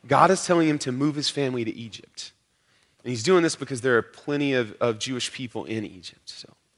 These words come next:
God is acting sovereignly to protect his son, to protect the Messiah,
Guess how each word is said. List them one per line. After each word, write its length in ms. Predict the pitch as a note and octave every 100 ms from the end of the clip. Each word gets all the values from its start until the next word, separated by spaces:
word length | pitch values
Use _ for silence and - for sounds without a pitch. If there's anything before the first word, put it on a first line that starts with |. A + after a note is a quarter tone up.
| _ _ - - -
God 280 | C#3+ F#3+ G#3
is 160 | G#3+ -
acting 460 | D#3 D#3+ E3 F3+ D#3
sovereignly 760 | - - D3+ F3 C#3+ C3 A2 G#2
to 120 | B2
protect 400 | C3+ - D#3+ -
his 120 | A#2+
son, 260 | - B2+ F2+ _ _ _ _ _ _ _ _ _ -
to 100 | A#2+
protect 460 | C3+ - F3 -
the 60 | D3+
Messiah, 480 | C#3+ - C#3 A2+